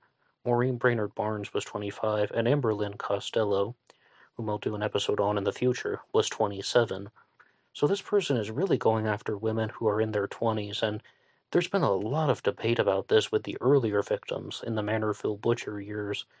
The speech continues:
because they're still unidentified, right? Fire Island Jane Doe, Peaches Jane Doe, Cherries Jane Doe.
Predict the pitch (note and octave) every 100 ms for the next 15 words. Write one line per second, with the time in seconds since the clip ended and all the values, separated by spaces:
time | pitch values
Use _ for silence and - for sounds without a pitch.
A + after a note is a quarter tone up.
0 | _ _ _ - C#3 C3 A2 G2+ - _
1 | _ - C#3+ C#3+ - A2 G2+ G2+ G2 B2
2 | B2+ G2+ G2 F#2+ G2+ G2+ G#2+ - _ A#2
3 | A#2 A2 A2 G#2 A2 A2 G#2+ G#2+ A2 G#2
4 | - G#2+ G#2+ G#2+ G#2+ G#2+ G#2+ G#2+ G#2+ G#2+
5 | - A2 G#2+ G#2 - G#2+ G#2+ A2 A2